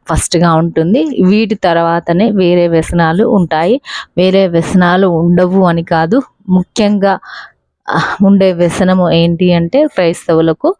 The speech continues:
బైబిల్ చదవడము వ్యసనంగా, అంటే దాన్ని ఎక్కువగా ఇష్టపడే వారికి అది వ్యసనమే కదా. ఆ, మరి పాస్టర్స్‌కు, సేవకులకు, ఆ, అందరికీ కూడా మరి అది వ్యసనమే కదా.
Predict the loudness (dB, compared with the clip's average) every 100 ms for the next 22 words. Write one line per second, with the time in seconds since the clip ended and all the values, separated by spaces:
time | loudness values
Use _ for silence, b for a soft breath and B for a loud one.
0 | B B B _ -2 0 0 0 -2 0
1 | 2 2 2 0 0 0 -2 _ -20 B
2 | B B _ -18 -4 -2 -2 0 0 2
3 | 0 -2 B B B -2 2 0 -2 -6
4 | 0 0 2 0 0 -4 -2 0 2 0
5 | 0 0 2 2 2 2 -2 -2 -2 -2
6 | 0 -2 0 2 2 0 0 -2 -4 B
7 | B B _ -6 0 2 2 2 2 2
8 | 0 -2 -2 -2 -2 0 0 -2 -2 0
9 | 0 0 0 -2 0 -2 0 0 0 B
10 | B B _ -2 0 2 0 -2 -4 B
11 | B B -6 0 2 2 -2 -2 -4 -4
12 | B B B -6 -2 0 -2 -2 0 2
13 | 2 2 0 0 0 0 2 0 0 0
14 | -2